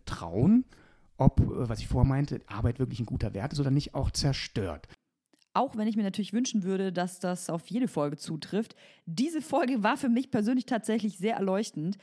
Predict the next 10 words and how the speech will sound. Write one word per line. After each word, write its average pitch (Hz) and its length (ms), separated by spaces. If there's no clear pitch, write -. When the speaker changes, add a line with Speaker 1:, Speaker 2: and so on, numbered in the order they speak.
Speaker 2:
Ich - 180
kann 320 400
euch 269 300
auch 254 100
sagen, 226 380
was 214 160
ich 220 140
nach 202 180
dieser 202 420
Jahresrückblicks-Kackwortfolge - 3500